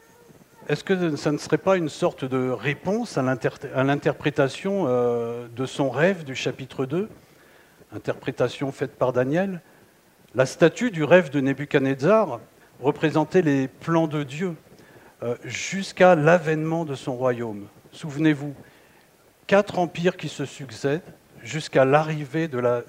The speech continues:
et l'arrivée et la victoire du royaume de Dieu. L'empire de Nebuchadnezzar était représenté par, euh, la tête, euh, en or de la statue. Et, euh,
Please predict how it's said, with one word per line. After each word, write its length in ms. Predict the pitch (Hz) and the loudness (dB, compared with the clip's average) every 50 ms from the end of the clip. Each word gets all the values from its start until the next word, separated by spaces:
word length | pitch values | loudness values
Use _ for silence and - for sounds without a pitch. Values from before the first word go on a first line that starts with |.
| - - - | -12 -16 -12
et 180 | 117 117 117 113 | -10 -8 -6 -2
l'arrivée 580 | 120 131 123 143 147 131 120 170 180 175 147 - - | -2 -2 -2 -2 -4 -4 -2 -2 0 -2 -2 -2 -2
et 120 | 147 147 | 0 2
la 240 | 143 143 139 131 127 | 4 4 4 4 2
victoire 640 | 123 113 131 143 - - - 180 185 190 180 147 120 | 0 -4 -8 -12 -12 -6 -2 0 0 0 0 -2 -4
du 140 | 113 120 | -8 -6
royaume 420 | 107 107 120 120 117 123 120 117 110 | -2 -2 -2 -2 -2 -2 -6 -6 -6
de 100 | 110 110 | -6 -8
Dieu. 300 | 98 95 104 101 95 - _ _ _ _ _ _ - - - _ _ _ _ _ _ - | -10 -10 -10 -12 -12 -14 _ _ _ _ _ _ -20 -20 -20 _ _ _ _ _ _ -6
L'empire 460 | 120 123 131 127 - 180 214 202 160 | -2 -2 -2 -2 -2 0 0 0 0
de 360 | 139 127 131 120 120 117 120 117 | 0 0 -2 -2 -2 -4 -6 -4
Nebuchadnezzar 920 | 127 123 131 127 - 143 143 - 139 127 127 127 123 113 139 175 185 175 156 | -4 -2 -2 -2 -4 -4 0 2 2 2 2 0 0 2 4 4 4 4 2
était 300 | 131 117 - - 135 131 | 0 -2 -2 0 0 0
représenté 720 | 123 131 135 - - 147 135 - 143 131 - - 160 156 | 0 0 -2 -2 0 0 0 0 0 -2 -2 -2 -2 -2
par, 340 | 151 - 143 135 127 120 117 | 0 2 4 4 4 4 2
euh, 200 | 120 117 117 117 113 - - - - - _ - | 2 0 0 -2 -4 -10 -18 -20 -20 -14 _ 4
la 100 | 120 123 | 4 4
tête, 400 | 120 - - 147 147 147 - - | 4 4 2 2 2 2 0 0
euh, 380 | 135 120 117 113 113 117 113 113 - - - - | 0 2 2 2 2 0 -2 -6 -12 -14 -8 -6
en 200 | 113 117 117 123 | -4 -2 0 0
or 400 | 127 123 117 107 98 - - - _ - - - - _ _ _ _ _ _ _ _ _ _ _ _ _ _ _ _ _ _ _ _ _ - | 0 0 0 -4 -6 -8 -12 -20 _ -20 -20 -20 -20 _ _ _ _ _ _ _ _ _ _ _ _ _ _ _ _ _ _ _ _ _ -16
de 140 | 113 107 113 | -10 -6 -4
la 120 | 107 107 | -2 -2
statue. 460 | 98 - - 123 113 - - 110 98 - - - - - | -2 -2 -4 -4 -4 -6 -8 -16 -16 -16 -18 -20 -12 -2
Et, 260 | 131 131 131 127 123 | 2 4 4 6 6
euh, 460 | 120 117 117 117 113 113 113 113 117 | 4 4 2 0 -2 -4 -8 -10 -12